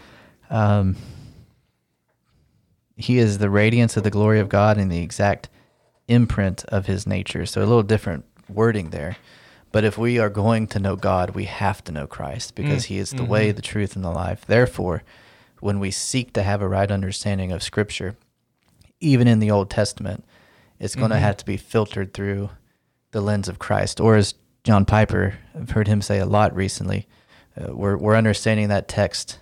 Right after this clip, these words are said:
Speaker 1: from the foundation of the cross of Christ. We're not trying to get to the cross. We're
Speaker 2: Mm.
Speaker 1: understanding it because of the cross.
Speaker 2: Mm.
Speaker 1: So everything has to get back to Christ. So when we're talking about our go-to, baptism,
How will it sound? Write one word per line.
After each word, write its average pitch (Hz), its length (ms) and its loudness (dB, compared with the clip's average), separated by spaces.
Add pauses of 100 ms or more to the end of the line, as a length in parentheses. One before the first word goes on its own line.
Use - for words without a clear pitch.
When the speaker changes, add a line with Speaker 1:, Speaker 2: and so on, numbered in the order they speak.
(840)
Speaker 1:
from 110 180 0
the 98 100 0
foundation 98 680 -2 (100)
of 107 240 0
the 101 80 -4
cross 98 400 -2
of 107 80 -16
Christ. 98 480 -4
We're 101 80 -6
not 104 180 -2
trying 104 240 -4
to 95 80 -6
get - 360 -6
to 120 200 2
the 110 100 -2
cross. - 520 -6
We're 101 200 -4
Speaker 2:
Mm. 147 100 0
Speaker 1:
understanding 98 600 -4
it - 160 -8
because - 440 -6
of - 100 -14
the - 80 -12
cross. - 480 -12 (280)
Speaker 2:
Mm. 131 180 -4 (280)
Speaker 1:
So 104 480 -2
everything 101 640 -2 (720)
has - 480 -2
to - 140 -6
get 98 180 -4
back 98 220 -4
to - 80 -14
Christ. - 500 -6 (320)
So 107 220 -2
when 110 100 2
we're 101 80 -2
talking 98 280 -2
about 95 360 0
our 95 160 -2
go-to, 95 520 -2 (540)
baptism, 101 640 -2